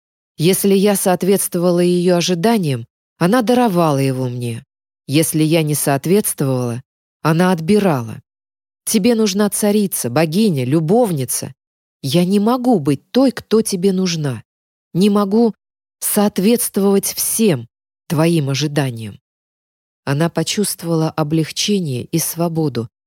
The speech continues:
высказав всё это вслух. Ей вдруг стало легче,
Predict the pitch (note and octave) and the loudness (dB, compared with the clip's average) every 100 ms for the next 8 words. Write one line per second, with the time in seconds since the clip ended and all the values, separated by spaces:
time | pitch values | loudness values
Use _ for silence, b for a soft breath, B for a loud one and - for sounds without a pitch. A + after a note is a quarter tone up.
0 | _ C3+ D#3 - - C#3 C#3+ - - - | _ -2 -2 -2 -4 -4 -4 -6 -12 -8
1 | - E3 - D3 C#3+ - - - C3 G#2 | -2 -2 0 -4 -4 -6 -6 -6 -8 -10
2 | _ _ _ _ _ _ _ D#3 G3+ F3 | _ _ _ _ _ _ _ 0 2 2
3 | F#3+ - - F3+ F3+ F3+ A#3+ A3+ - A#2 | -2 -2 -2 0 2 2 2 0 -6 -6